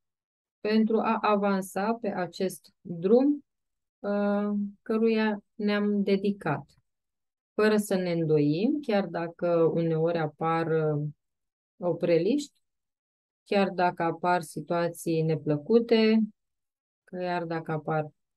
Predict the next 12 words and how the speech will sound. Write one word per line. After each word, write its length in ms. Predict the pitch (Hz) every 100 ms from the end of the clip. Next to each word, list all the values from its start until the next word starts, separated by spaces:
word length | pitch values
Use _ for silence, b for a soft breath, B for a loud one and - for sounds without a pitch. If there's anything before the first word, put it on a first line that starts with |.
| _ _
crize, 640 | - 226 277 226 185 175 180 165
războaie, 720 | 156 156 165 196 233 196 190
pandemii, 760 | 175 165 147 147 156 208 294 - _ _ _ _ _ _ -
viața 400 | 196 220 214 180
merge 320 | 180 180 160
mai 180 | 160 160
departe 800 | 214 180 151 147 147 190 320 - _ _ _ _ _ _ _
și 840 | - - - 226 220 214 208 208 202 196 190 _ _ _ _
atâta 420 | - 196 220 202 190
timp 240 | 196 175
cât 160 | 170 170
respirăm 880 | 165 165 156 143 175 240 240 -